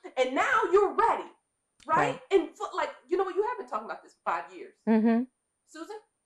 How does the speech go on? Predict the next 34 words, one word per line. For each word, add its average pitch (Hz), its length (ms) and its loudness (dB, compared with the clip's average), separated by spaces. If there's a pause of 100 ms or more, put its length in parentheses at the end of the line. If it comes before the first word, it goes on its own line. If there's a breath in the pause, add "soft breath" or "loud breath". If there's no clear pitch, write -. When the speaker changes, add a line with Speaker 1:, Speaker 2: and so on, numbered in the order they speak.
(300)
Speaker 2:
Right. 160 180 0
Speaker 1:
My - 80 -12
bad. 554 440 0 (680)
You, 403 80 4
you're 539 280 2
right. - 120 -8 (280)
Speaker 2:
Right. 175 240 -4 (220)
Speaker 1:
Let's 349 260 0
talk 403 180 2
about 330 220 0
what 302 160 -10
your 285 80 -14
plan 160 280 -10
is 151 280 -16
and, 247 180 -6
and 269 100 -6
how 339 300 2
we 359 140 0
can - 180 -4
empower - 580 -4
you 226 160 -16
to 254 160 -14
activate 185 500 -12
that - 220 -10
plan 151 200 -12
Speaker 2:
Right. 147 180 -16
Speaker 1:
or 285 320 2 (320 loud breath)
get 277 180 -12 (500)
experts 277 400 -4
to 226 60 -10
come 226 300 -4
in 214 160 -4
to 196 100 -14
fortify 294 500 -2